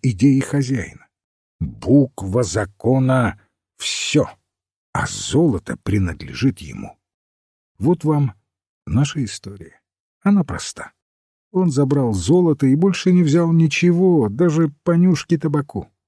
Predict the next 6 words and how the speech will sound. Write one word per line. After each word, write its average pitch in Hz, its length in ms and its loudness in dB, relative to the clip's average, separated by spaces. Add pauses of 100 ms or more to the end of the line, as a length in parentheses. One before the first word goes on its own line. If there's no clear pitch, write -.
(800)
Он 143 220 2
ободрал 131 580 0
золото 120 640 0
с - 180 -6
миниатюр, 127 880 2 (360)
радуясь, 110 1000 0